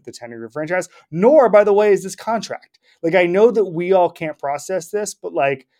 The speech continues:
he has a forty-seven million dollar cap hit next year. Fine. That stinks. If you're a regular guy like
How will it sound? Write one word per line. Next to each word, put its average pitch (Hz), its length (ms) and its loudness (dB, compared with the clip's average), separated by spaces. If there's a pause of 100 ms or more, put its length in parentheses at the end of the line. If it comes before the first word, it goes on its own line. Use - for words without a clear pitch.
(420)
he 160 60 -2
has 165 140 0
a 156 60 0
forty-seven 190 680 -2
million 160 240 -2
dollar 151 220 2
cap 139 320 -6
hit 147 100 -8
next 120 320 -14
year. 107 220 -12
Fine. 131 560 -6 (160)
That 151 260 -4
stinks. - 640 -8 (260)
If 131 120 -8
you're 139 160 -4
a 135 40 -6
regular 151 340 -2
guy 131 300 0
like 117 240 -8